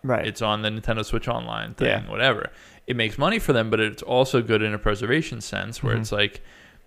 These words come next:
Speaker 2: we have that, how it was.
Speaker 1: Yeah.
Speaker 2: And as games start, you know, the remakes, the remasters are continuing on this trend of being more and more popular. It's like, as you're changing it more,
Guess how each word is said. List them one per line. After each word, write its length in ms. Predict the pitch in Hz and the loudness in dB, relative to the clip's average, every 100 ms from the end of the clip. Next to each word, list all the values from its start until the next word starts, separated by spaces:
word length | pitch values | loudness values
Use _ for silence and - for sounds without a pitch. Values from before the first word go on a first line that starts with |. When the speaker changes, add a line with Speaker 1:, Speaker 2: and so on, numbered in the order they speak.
| - _ _ - | -20 _ _ -2
Speaker 2:
we 140 | 117 | -2
have 440 | - 143 143 135 117 | 0 4 6 6 4
that, 340 | 110 113 104 - - | 6 6 2 -12 -12
how 340 | - 123 127 | -2 4 6
it 160 | 127 - | 4 2
was. 640 | 113 117 101 101 127 131 - | 2 4 4 0 -4 -6 0
Speaker 1:
Yeah. 260 | 127 113 107 - - _ _ _ _ _ _ _ _ _ _ _ - | 2 2 -2 -10 -20 _ _ _ _ _ _ _ _ _ _ _ -4
Speaker 2:
And 160 | 117 - | -4 -2
as 360 | 131 127 131 117 | 0 2 2 -2
games 460 | - 127 123 123 117 | -2 0 0 -4 -6
start, 560 | - - 113 107 - - - | -8 2 4 4 0 -14 -8
you 100 | 123 | -4
know, 140 | 98 | -2
the 140 | 104 | -2
remakes, 480 | 110 123 117 117 110 | 0 0 0 -2 -2
the 80 | - | -2
remasters 840 | 107 104 117 131 143 - 107 104 110 | 0 2 2 2 0 0 0 0 -4
are 80 | 110 | -6
continuing 800 | 113 104 - 127 120 113 104 104 | -6 -6 -4 -2 -2 -2 -2 -2
on 100 | 104 | -2
this 120 | 98 | -4
trend 340 | - 117 113 | 0 0 2
of 140 | 101 107 | -2 0
being 240 | 101 101 | 0 0
more 180 | 104 104 | -2 -2
and 80 | 101 | -2
more 140 | 101 | -4
popular. 580 | 101 123 135 117 104 101 - - - - _ | 2 2 2 2 0 0 -6 -20 -20 -20 _
It's 200 | - 98 | -6 4
like, 300 | 101 98 - _ _ _ _ _ _ _ _ | 4 4 -4 _ _ _ _ _ _ _ _
as 200 | - 127 | -2 2
you're 100 | 135 | 2
changing 760 | 131 - - 151 165 180 160 117 | 2 0 0 0 0 0 -2 -2
it 140 | 98 | -4
more, 520 | 104 95 95 50 120 | -6 -8 -6 -4 -6